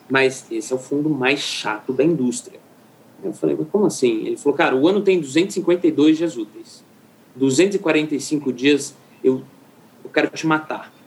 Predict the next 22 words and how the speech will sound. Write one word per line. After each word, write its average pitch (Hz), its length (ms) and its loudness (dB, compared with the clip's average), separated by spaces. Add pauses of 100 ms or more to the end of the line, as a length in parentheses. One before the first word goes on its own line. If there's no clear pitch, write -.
(240)
Mas 160 160 2
sete 175 340 0
dias 135 220 0
no 135 80 -2
ano 135 80 2
eu 131 40 -4
fico - 160 -6
feliz 143 400 4
da 127 140 0
vida 160 240 4
e 156 40 8
ele 165 280 8
mais 143 260 6
<laughs> 127 220 2
compensa 165 680 4
o 151 40 0
período 143 340 2
que 147 100 2
ele 139 100 2
andou 139 200 0
de 151 80 2
lado." 110 320 0